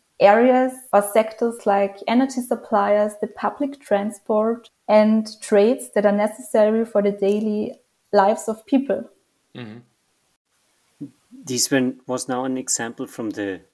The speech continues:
Speaker 3: west of Austria. Is this kind of focused, or the activities more focused in, in the west,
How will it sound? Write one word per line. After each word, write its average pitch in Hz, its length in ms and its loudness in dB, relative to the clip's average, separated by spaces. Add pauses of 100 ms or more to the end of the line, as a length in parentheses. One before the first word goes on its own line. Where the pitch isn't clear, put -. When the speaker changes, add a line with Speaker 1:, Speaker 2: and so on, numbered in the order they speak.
Speaker 3:
west 110 260 -6
of - 220 -10
Austria. 170 440 -10 (520)
Is 135 180 -4
this - 440 -6
kind 117 200 -8
of 90 80 -14
focused, - 1080 -8 (260)
or 92 80 -18
the 87 180 -14
activities 127 760 -6
more 113 200 -4
focused 113 560 -8
in, 101 440 -8
in 95 240 -8
the 85 380 -10 (520)
west, 127 500 -2